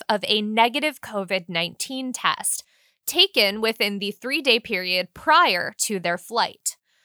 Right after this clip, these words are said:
For those who have had covid nineteen, they must show documentation that they have recovered from the coronavirus.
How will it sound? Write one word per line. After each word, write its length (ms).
For 160
those 320
who 160
have 200
had 380
covid 460
nineteen, 640
they 140
must 360
show 300
documentation 1120
that 140
they 140
have 280
recovered 720
from 280
the 140
coronavirus. 1160